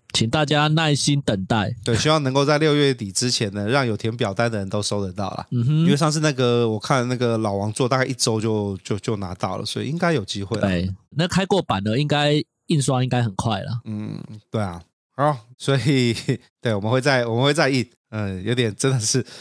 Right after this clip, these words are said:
Speaker 2: 看会不会到时候就是在那种贴纸很多的地方，就会看到肥仔老司机的贴纸，把它贴在那边，干。<laughs>
Speaker 1: 不，不管怎么样，这个事情的发展让我有点担心了。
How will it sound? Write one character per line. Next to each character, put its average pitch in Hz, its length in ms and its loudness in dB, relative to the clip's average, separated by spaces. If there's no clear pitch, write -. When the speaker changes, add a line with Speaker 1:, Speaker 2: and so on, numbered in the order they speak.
Speaker 2:
看 165 140 2
会 175 80 4
不 196 60 6
会 196 60 4
到 185 180 4
时 113 160 2
候 156 100 6
就 160 120 6
是 165 80 4
在 165 160 4
那 175 160 4
种 120 180 2
贴 160 180 2
纸 151 140 2
很 107 160 -2
多 135 140 2
的 135 40 2
地 131 140 2
方， 123 160 2
就 131 80 0
会 123 80 4
看 123 160 0
到 127 100 2
肥 113 160 -2
仔 117 160 2
老 110 140 2
司 113 160 -2
机 120 120 0
的 117 60 2
贴 113 200 -2
纸， 104 120 -6
把 107 120 0
它 - 80 -10
贴 104 160 -2
在 104 80 0
那 101 120 -2
边， 87 280 -10
干。 113 180 0
<laughs> - 340 -2
Speaker 1:
不， 170 80 2
不 190 80 2
管 160 180 2
怎 143 160 0
么 123 80 0
样， 147 160 2
这 180 140 0
个 156 100 2
事 165 160 2
情 131 160 -2
的 131 80 2
发 139 220 0
展 107 160 0
让 127 160 2
我 107 80 2
有 110 100 2
点 107 160 0
担 98 220 -2
心 98 260 -6
了。 - 80 -14